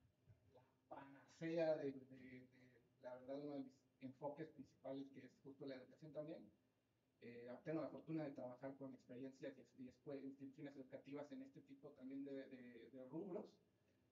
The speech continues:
Y, y yo creo que ahorita con lo que han demostrado, la unam, pues, muestra que tiene la, las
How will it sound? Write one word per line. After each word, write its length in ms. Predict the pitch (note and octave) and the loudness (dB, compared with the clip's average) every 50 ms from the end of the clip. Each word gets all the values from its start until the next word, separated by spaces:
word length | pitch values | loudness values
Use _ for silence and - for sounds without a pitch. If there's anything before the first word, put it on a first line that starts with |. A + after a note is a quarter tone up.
| - - | -12 -4
Y, 400 | C3+ C#3 C#3 C#3 C#3 C3+ C#3 - | 2 4 6 8 8 8 6 4
y 80 | C#3+ C#3+ | 0 2
yo 120 | D#3 E3 | 2 2
creo 220 | E3+ A3 A3 A3 G#3+ | 4 6 4 4 4
que 340 | G#3+ F#3+ E3 D#3 C#3+ C#3+ C3+ | 4 4 4 4 4 2 2
ahorita 320 | C#3 C#3 C3+ - A#3 - | 0 0 0 0 -2 -2
con 120 | G#3+ G#3 F3 | 0 0 0
lo 100 | D#3 C#3 | 0 0
que 100 | D3+ C#3+ | 0 0
han 180 | C#3 D#3+ - | 0 0 0
demostrado, 580 | - - F3 C#3 - - D#3 C#3+ C#3+ D3 F3 F3 | 0 0 0 0 0 0 0 0 2 2 2 2
la 100 | D#3+ C3 | 2 2
unam, 420 | C3 C3 C3+ C#3 D3 D#3+ E3+ E3 - - - - | 2 2 0 2 2 2 0 0 -4 -6 -14 -10
pues, 140 | - C#3+ C3+ - - - - - | -6 -6 -6 -6 -8 -18 -4 -4
muestra 480 | C3 C3+ D3 D#3+ D#3+ - F3+ E3+ E3+ | -2 0 2 0 0 2 0 -2 0
que 100 | - C#3 C#3 - - | 0 -4 -8 -8 -8
tiene 340 | D#3 D#3+ F3 F#3+ G3+ G3+ - | -6 -4 -2 0 2 2 2
la, 140 | - - - - - - B3 | 2 -2 -6 -8 -14 -14 -14
las 120 | B3 - | -14 -14